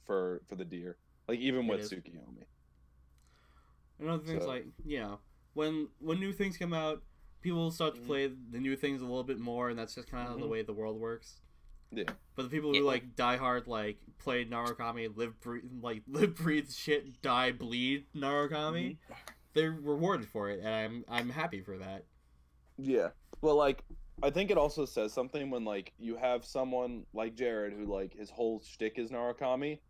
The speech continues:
Speaker 1: and he doesn't like Gauntlet Buster. I think that also says something, you know?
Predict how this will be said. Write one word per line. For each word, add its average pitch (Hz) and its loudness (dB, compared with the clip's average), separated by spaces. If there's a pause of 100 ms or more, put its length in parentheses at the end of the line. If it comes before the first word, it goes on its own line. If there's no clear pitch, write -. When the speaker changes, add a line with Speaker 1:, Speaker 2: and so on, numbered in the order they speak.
(320)
Speaker 1:
and 110 -4
he 117 -4
doesn't 113 -2
like 107 2
Gauntlet 110 2
Buster. 135 2
I 101 -2
think 131 0
that 131 2
also 107 0
says 87 -6
something, - -14
you 92 -8
know? 92 -8